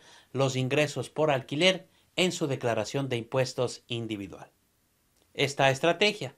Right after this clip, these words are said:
creada originalmente para proteger a los residentes de Augusta, Georgia,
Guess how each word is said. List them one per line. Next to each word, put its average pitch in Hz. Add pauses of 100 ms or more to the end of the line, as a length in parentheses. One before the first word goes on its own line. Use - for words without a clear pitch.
(140)
creada 143
originalmente 143 (380)
para 190
proteger 147
a 160
los 131
residentes 143
de 139
Augusta, 156
Georgia, 175